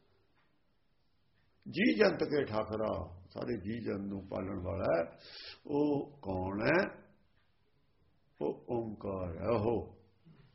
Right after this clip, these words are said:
ਇਸ ਕਰਕੇ ਹੀ ਉਹਨੂੰ ਸਾਰਿਆਂ ਦੀ ਚਿੰਤਾ ਹੈ।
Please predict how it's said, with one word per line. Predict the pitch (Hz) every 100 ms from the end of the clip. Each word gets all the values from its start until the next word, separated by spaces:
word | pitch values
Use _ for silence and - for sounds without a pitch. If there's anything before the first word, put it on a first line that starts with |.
| _ _ _ _ _ _ _ _ - - - _
ਇਸ | 165 190 170
ਕਰਕੇ | - - 117 - 135
ਹੀ | 139
ਉਹਨੂੰ | 143 143
ਸਾਰਿਆਂ | - 117 117 113
ਦੀ | 110 113
ਚਿੰਤਾ | - 90 87 -
ਹੈ। | 87 85